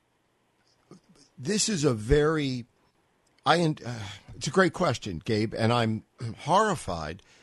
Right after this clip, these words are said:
by your question only because your very good question suggests, <clears throat> very deftly, suggests that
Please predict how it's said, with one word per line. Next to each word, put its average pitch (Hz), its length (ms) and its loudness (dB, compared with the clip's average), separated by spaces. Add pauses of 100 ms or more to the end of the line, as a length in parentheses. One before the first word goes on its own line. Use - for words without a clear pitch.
(260)
by 120 120 2
your 110 140 0
question 120 500 -4
only 185 280 2
because 98 600 -4
your 113 180 -4
very 135 320 0
good 120 200 -4
question 104 560 -4 (960)
suggests, 107 960 -2 (380)
<clears throat> 104 380 -2
very 131 220 2
deftly, 104 640 -2 (420)
suggests 135 560 0
that 113 320 0